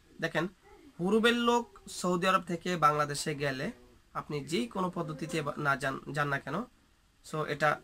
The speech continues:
যদি সত্য কথা আপনাদেরকে আমি বলি, সেটা হচ্ছে হুরুবের লোক আজীবনের জন্য আসতে পারবে না, আজীবনের জন্য না। অনেকে হয়তো তিন বছরের কথা বলে, পাঁচ বছরের কথা বলে। যতটুকু আমরা জানতে পেরেছি আপনাদের কমেন্টের মাধ্যমে, অনেকের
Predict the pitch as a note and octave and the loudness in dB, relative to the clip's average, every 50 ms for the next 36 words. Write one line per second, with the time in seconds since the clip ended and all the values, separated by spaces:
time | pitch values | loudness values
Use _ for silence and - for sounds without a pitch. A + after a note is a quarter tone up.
0 | - - - D#3 D#3 F#3+ G3+ - G#3 G3+ - G3+ F#3+ F#3+ F3+ E3 D#3 E3 D#3+ D3+ | -8 -8 -6 -4 -2 0 0 0 0 0 0 0 2 2 2 2 2 2 0 0
1 | D#3 D3 D#3 C#3+ C#3 C3 C#3+ E3 G3+ G3+ F#3+ E3+ F3+ E3+ E3+ - A#3 - - - | 0 0 0 -2 -2 -2 -2 -2 -2 -2 -2 -2 -2 -4 -2 -2 -4 -6 -8 -12
2 | - - - - - - - _ _ _ _ _ - E3 E3+ D#3 E3+ E3+ F#3 G#3 | -20 -20 -20 -20 -20 -20 -20 _ _ _ _ _ -4 -2 0 2 4 4 4 4
3 | G#3 - - - D3 D3+ D#3 D#3 E3 E3+ F3+ F#3 F#3 F3+ D#3+ F3+ F3 E3+ D#3 D3+ | 2 0 2 6 8 8 8 8 4 2 4 4 4 4 4 4 6 6 4 4
4 | - - C3+ C3+ B2+ B2+ B2+ - - - - - - _ _ - - - - - | 0 -4 -4 -4 -4 -6 -6 -10 -14 -16 -18 -20 -20 _ _ -20 -20 -18 -4 0
5 | D3+ D#3 D3 D#3 D3+ D3+ D3 C#3 A#2+ C3+ C3+ C3+ C#3+ F#3 C#4 E4 - - _ - | 0 2 2 0 -2 -2 -2 -2 -2 -4 -4 0 2 2 2 0 -2 -12 _ -20
6 | - - - - - - _ _ _ _ - - D3+ D#3+ D#3+ D#3+ E3+ E3 E3+ E3 | -20 -20 -20 -20 -20 -20 _ _ _ _ -4 -2 0 0 0 0 0 0 0 0
7 | E3 F3+ D#3 - E3 D#3+ D3+ D#3+ D#3 - E3+ E3 D#3 D#3+ D#3+ D#3+ D#3+ D3 D3 C#3+ | 0 -2 -4 -2 -2 -2 0 0 -2 0 -2 -2 0 0 -2 -2 -2 -2 -2 -2
8 | D3+ G3+ - - - - - - - - D#3 D3+ C#3+ D3 D3+ D3+ - E3 D3+ D#3+ | -2 -2 -6 -8 -14 -20 -20 -20 -8 -4 -4 -4 -2 -4 -6 -6 -4 -4 -4 -4
9 | D#3 E3 D#3 E3 E3 C#3+ C#3 C#3 D#3 A3 D#4+ - _ _ _ _ _ - - - | -4 -4 -4 -4 -4 -2 -2 -2 -2 -2 -4 -6 _ _ _ _ _ -20 -20 -20
10 | - - _ _ _ _ _ - E3 E3+ E3+ F#3 F3+ F3 F3+ F3+ F3+ F3+ F3 D#3 | -20 -20 _ _ _ _ _ -6 -4 -4 -2 -2 0 2 4 6 6 6 4 4
11 | - - - - D3 E3+ F3+ G3+ G3+ A3 G#3 G#3+ G#3 G3+ - A#3 A3+ A3 - D#3+ | 0 -8 -12 -2 2 4 4 4 4 2 2 2 2 0 0 -2 -2 0 0 0
12 | D#3+ E3+ D#3+ E3 D#3+ D#3+ E3+ E3 E3+ E3+ E3 F3 F3 E3 D#3 C#3+ D3 E3+ G#3+ - | 0 0 0 0 0 2 2 4 4 4 2 2 2 2 2 2 2 0 0 0
13 | - D#3 D#3 D#3 D#3 - | 2 0 0 0 0 -4